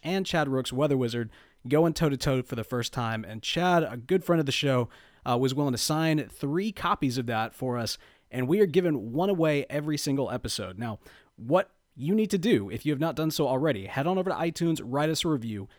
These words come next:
then head over to Twitter or to Facebook and let us know what your iTunes username is. That's all you have to do to get your name in the running. Now, if you did that this last past week, you don't have to redo it. We, your name's still in there. So if you don't win today, you're still in for the next two weeks.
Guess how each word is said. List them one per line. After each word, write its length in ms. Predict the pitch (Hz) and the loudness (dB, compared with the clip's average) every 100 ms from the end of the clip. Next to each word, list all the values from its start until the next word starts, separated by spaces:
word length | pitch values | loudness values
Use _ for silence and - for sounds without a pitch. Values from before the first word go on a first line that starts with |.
| _ - | _ -6
then 100 | 127 | -4
head 220 | 117 175 | -2 0
over 160 | 175 151 | 2 0
to 80 | 113 | -2
Twitter 500 | - 185 240 214 - | 0 2 2 0 -2
or 380 | 160 180 180 156 | 0 2 0 -2
to 180 | - 185 | -4 -6
Facebook 520 | - 185 - 131 107 - | -2 -4 -2 -2 -4 -4
and 140 | 131 | -2
let 140 | 143 185 | 0 0
us 180 | - | 0
know 140 | 170 147 | 2 2
what 260 | 135 147 | 2 0
your 260 | 120 156 160 - | 0 -2 -2 -4
iTunes 640 | 151 156 - 156 147 - - _ _ _ | -6 -4 -2 -2 -2 -4 -12 _ _ _
username 560 | 135 165 151 139 123 113 | -2 0 2 2 0 -2
is. 340 | 139 113 85 - _ 127 | -2 -4 -6 -16 _ -4
That's 220 | 160 - | -4 -4
all 160 | 131 165 | 0 0
you 140 | 185 | 0
have 180 | 165 160 | -4 -4
to 80 | 151 | 0
do 160 | 151 139 | 2 2
to 60 | |
get 180 | 139 - | 0 -2
your 80 | 139 | 0
name 120 | 127 | 0
in 40 | |
the 80 | 110 | -2
running. 320 | 127 120 92 110 | -4 -6 -8 -8
Now, 260 | 135 135 - | -4 -4 -4
if 140 | 156 | -4
you 80 | 180 | -2
did 140 | 175 | 0
that 140 | 165 135 | 0 -2
this 180 | 123 117 | -6 -6
last 300 | 135 160 - | -4 -2 0
past 260 | 208 - | -2 -2
week, 240 | 226 262 - - _ - | -4 -4 -10 -20 _ -2
you 100 | 160 | 0
don't 120 | 190 | 2
have 120 | 196 | 2
to 80 | 175 | 4
redo 340 | 175 160 143 | 4 6 4
it. 100 | 92 | 4
We, 120 | 110 127 | -4 -8
your 240 | 131 156 | -4 0
name's 220 | 160 151 | 2 0
still 180 | - 139 | 0 0
in 120 | 123 | 0
there. 160 | 104 95 | -2 -6
So 160 | 117 110 - | -6 -8 -10
if 140 | 123 139 | -10 -2
you 80 | 160 | 0
don't 180 | 165 | 0
win 160 | 170 175 | 2 0
today, 460 | 175 190 160 117 - _ _ _ | 2 4 4 2 -4 _ _ _
you're 160 | 123 156 | -2 0
still 220 | 170 147 | 4 4
in 100 | 143 | 2
for 80 | 127 | 0
the 80 | |
next 220 | 127 113 - | -2 -4 -4
two 160 | 123 | -4
weeks. 400 | 113 95 - - | -4 -8 -12 -12